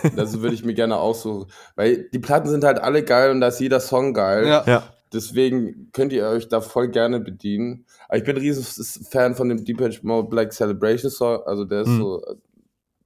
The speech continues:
Speaker 1: den finde ich richtig geil.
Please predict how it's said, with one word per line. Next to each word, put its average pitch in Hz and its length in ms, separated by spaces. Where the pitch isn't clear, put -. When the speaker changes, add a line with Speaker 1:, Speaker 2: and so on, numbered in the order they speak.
Speaker 1:
den 95 140
finde 117 180
ich 104 160
richtig 107 460
geil. 113 480